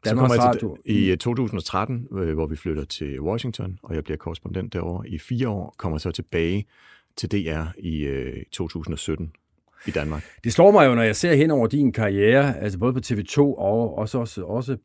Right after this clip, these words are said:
Speaker 2: den på Danmarks Radio, det har jo altid sådan været i en, en position i front. Altså, der har sikkert været en periode, øh, helt tilbage, hvor du har været en anonym, øh, vandbærer,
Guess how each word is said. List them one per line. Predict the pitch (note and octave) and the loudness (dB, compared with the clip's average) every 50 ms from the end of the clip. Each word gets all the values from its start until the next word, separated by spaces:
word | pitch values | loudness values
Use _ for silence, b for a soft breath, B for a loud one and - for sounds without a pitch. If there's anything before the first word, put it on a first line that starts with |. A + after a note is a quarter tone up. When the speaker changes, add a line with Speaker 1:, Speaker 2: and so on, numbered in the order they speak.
| _ | _
Speaker 2:
den | - A#2+ G#2+ | -4 -4 -2
på | G2 | -2
Danmarks | G#2 G#2 A#2 B2 A2 A2+ | -2 -2 -2 -4 -4 -6
Radio, | A2 A2 G#2 G#2 G2+ - - _ | -6 -6 -4 -6 -8 -10 -6 _
det | B2+ B2 | -2 0
har | B2+ A#2+ | 0 0
jo | A#2+ | 0
altid | C3 D3+ - D#3+ C#3+ | -2 -2 -4 -6 -6
sådan | - D3+ D3 C3+ | -4 -4 -4 -2
været | B2 B2 B2 B2 B2 A#2+ A#2 G2 | -2 -2 -2 -2 -2 -2 -2 -2
i | A2+ A2+ A2 G#2+ | 0 0 0 0
en, | G2+ F2 C#2+ | -2 -4 -4
en | G2+ G#2+ G#2 | -4 -4 -4
position | - - C3 A#2+ - - A#2 - - D#3+ E3 D#3 B2+ G#2+ - - | -4 -4 -4 -4 -2 -2 -4 -2 -2 -2 0 0 -2 -2 -2 -4
i | C#3+ G#2 | -4 -4
front. | - - - B2+ C3+ D#3+ - - - - - - - - | -4 -4 0 2 2 2 0 -2 -8 -10 -8 -8 -10 -8
Altså, | - A2+ A2+ - C3 A#2+ A#2 G2+ G#2 G#2 F#2 - | -8 -6 -4 -2 -2 -2 -2 -4 -6 -8 -6 -4
der | B2 A#2+ | -2 -2
har | B2 B2+ | -2 0
sikkert | A2+ - C#3+ D#3 C#3 | 0 2 4 4 4
været | B2+ C3 C#3 | 6 4 4
en | C#3+ C3+ | 4 4
periode, | C3 A#2+ G#2+ G#2+ A2 A2+ A#2+ C3 C3+ B2+ | 4 2 4 4 4 6 6 6 6 6
øh, | A2+ G2+ G2+ G2 G2 G2 F#2 | 4 0 -2 -2 -2 -2 -2
helt | G2 G#2+ G#2 C3+ D3 B2+ F#2 | -2 0 4 4 4 4 4
tilbage, | - - E2+ F#2 G2+ G#2 A2+ | 0 -2 0 2 4 4 4
hvor | A2+ A2+ | 4 4
du | F2 A2 G#2+ | 2 2 0
har | G2+ G#2+ | 0 2
været | G2+ G#2 G#2 G2+ | 0 0 0 0
en | G2+ G2+ | -2 -2
anonym, | G2 G2+ G#2 G#2+ A2 A2+ B2 C3 A2+ G2 F#2+ F#2+ | -2 -2 0 2 2 4 4 4 2 2 -2 -4
øh, | F#2+ F#2+ F#2+ F#2+ F#2+ F#2+ F#2+ F#2 F#2 F#2 F2 F2+ F#2 F2+ F#2 F2 | -4 -4 -2 -2 -2 -4 -4 -4 -6 -6 -6 -6 -8 -8 -4 -2
vandbærer, | A2 A2+ B2 A#2 B2 A2 G#2 G#2 G#2+ | 0 0 0 2 2 2 2 2 -2